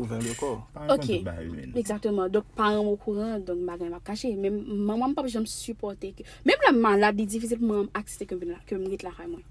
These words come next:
Speaker 1: Hmm, yo, donc, nou poko janm
Speaker 3: Non.
Speaker 2: Non.
Speaker 1: boule un jour pou nou, pou
Speaker 2: Menm
Speaker 1: nou
Speaker 2: pa
Speaker 1: fè.
Speaker 2: yon fwa.
Speaker 3: Non.
Speaker 1: Ok.
Speaker 3: Se vre ke se ke m devin fè, malheureusement, fini lekòl, donc.
Speaker 1: Ok. Ok, so, um, ki,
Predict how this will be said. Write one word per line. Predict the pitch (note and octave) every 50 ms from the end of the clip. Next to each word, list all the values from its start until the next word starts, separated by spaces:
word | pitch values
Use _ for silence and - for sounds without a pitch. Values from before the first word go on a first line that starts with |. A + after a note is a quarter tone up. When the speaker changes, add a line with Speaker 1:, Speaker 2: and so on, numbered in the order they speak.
| - -
Speaker 1:
Hmm, | A2+ G2+ G#2 A2+
yo, | A#2+ G#2+ G#2
donc, | A2+ A#2 A2+ G#2+ A2+
nou | A#2+ A#2 A#2+
poko | A#2 - A#2+
janm | A2+ A#2 B2 A#2+ A#2+ A#2+ B2 - - - - -
Speaker 3:
Non. | - G3 F3 E3+ - - - - -
Speaker 2:
Non. | - B2+ B2
Speaker 1:
boule | C3 C3+ C3+ C3+ C3+ B2+
un | B2 A#2+ A#2+
jour | A#2 B2 B2 A2+
pou | - - A2
nou, | A2 A2 G#2+ G#2+ - - - -
pou | F2+ F2+
Speaker 2:
Menm | F2+
Speaker 1:
nou | F2 E2+
Speaker 2:
pa | E2
Speaker 1:
fè. | E2+ -
Speaker 2:
yon | G#2+ A2 -
fwa. | - - - - - - G#2+
Speaker 3:
Non. | F#3 A2 G#2+ G#2+ - - - - - - - - - A2+
Speaker 1:
Ok. | G#2+ G2+ - G2+ F#2 - - - - - - - - - - - - - -
Speaker 3:
Se | - - D#4+
vre | E4 F4+
ke | - A4
se | D4+ C4 B3
ke | A#3+
m | A3+ G#3
devin | G3+ G#3 G#3
fè, | - B3
malheureusement, | A3 G3+ F#3 F#3 F#3+ F#3+ F#3+ F#3 F3+
fini | - F3+ F3+ E3+ E3+
lekòl, | E3 - - - -
donc. | - - - - - - - - - - - - - - - - - - - - - - - - - - - - - -
Speaker 1:
Ok. | - - - - - - - - - - - - - - - - - - - - - - _ _ _ - - C#4+ A3+ - D3+
Ok, | D3+ C3+ - - A#2+
so, | A2+ - B2+ B2+ - B2+
um, | C3 C3+ C3+ C#3 C#3+ C#3 C3+ B2 A#2+ -
ki, | - - E3+ E3+ F3 F3 D#3+